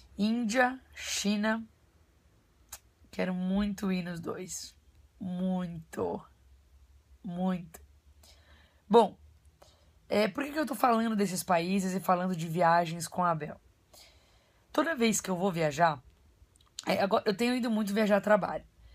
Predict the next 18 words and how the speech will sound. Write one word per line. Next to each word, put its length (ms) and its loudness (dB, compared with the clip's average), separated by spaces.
mas 800 2
eu 80 -4
tô 100 -2
pensando 460 -2
em 80 -4
criar 180 4
algumas 320 0
viagens. 640 2
Por 200 0
exemplo, 420 -2
ano 160 0
passado, 580 4
eu 100 0
viajei 320 2
com 80 -2
a 40 4
minha 140 0
irmã, 400 0